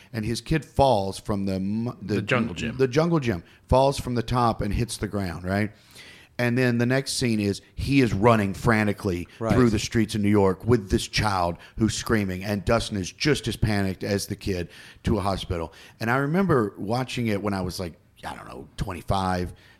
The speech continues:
Speaker 1: thinking, "Well, they kinda did that well. It was a good cut, you know, it was a good
Speaker 2: Right.
Speaker 1: jump cut," and whatever you call it when you're making movies. And now, now, I haven't even seen that movie in probably ten years,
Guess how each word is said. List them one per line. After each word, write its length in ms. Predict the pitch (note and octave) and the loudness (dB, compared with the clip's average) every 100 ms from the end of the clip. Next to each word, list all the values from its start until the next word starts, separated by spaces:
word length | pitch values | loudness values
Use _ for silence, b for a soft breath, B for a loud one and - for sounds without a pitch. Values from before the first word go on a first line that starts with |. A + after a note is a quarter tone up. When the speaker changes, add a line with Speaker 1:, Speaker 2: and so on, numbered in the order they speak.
| - | -4
Speaker 1:
thinking, 400 | A2 G#2 A2 C#3+ | -2 -2 -6 -6
"Well, 160 | A#3 A3+ | -8 -6
they 100 | F#3+ | -4
kinda 240 | - A#2 | 0 -2
did 200 | E2+ F#2+ | 0 0
that 180 | F2+ F2 | 0 -2
well. 140 | F2+ | 0
It 40 | A#2+ | 0
was 120 | C3 | 0
a 20 | |
good 240 | A#2+ G#2+ - | -2 -2 -2
cut, 400 | G2 F2+ G#2+ - | -4 -4 -4 -8
you 120 | G#2+ | -4
know, 180 | F#2 F#2 | -2 -2
it 20 | |
was 140 | A#2 A2+ | -2 -2
a 40 | |
good 80 | A#2 | -4
Speaker 2:
Right. 120 | F2 | -4
Speaker 1:
jump 260 | G2+ F#2+ - | -2 -4 -4
cut," 260 | - G2 G#2 | -2 -2 -2
and 100 | G#2+ | 0
whatever 240 | B2+ G#2 | 2 2
you 120 | F#2 | -2
call 300 | E2+ F#2+ F2+ | -4 -2 0
it 100 | F2+ | -2
when 140 | F#2 F#2 | -2 -2
you're 80 | F2+ | -2
making 260 | F#2 F#2 | -2 -2
movies. 380 | F2 G2+ A#2+ A#2+ | 0 2 2 0
And 80 | A2 | -2
now, 320 | A2+ A#2 A#2 B B B B | -2 0 -4 B B B B
now, 500 | G2 A2 C#3+ A#2+ F#2+ B - | 0 4 4 4 2 B -2
I 80 | C3+ | 0
haven't 180 | F#3+ | 2
even 120 | C#3+ G#2 | 2 0
seen 260 | - F3+ | 0 2
that 160 | E3 A2+ | 2 2
movie 320 | G#2 F2+ F2+ | 2 2 -2
in 100 | F2 | 0
probably 320 | G2+ G#2 F2+ | 2 2 0
ten 260 | E2+ A2 F2+ | -2 -2 -2
years, 360 | F#2 B2 G#2 | 0 2 0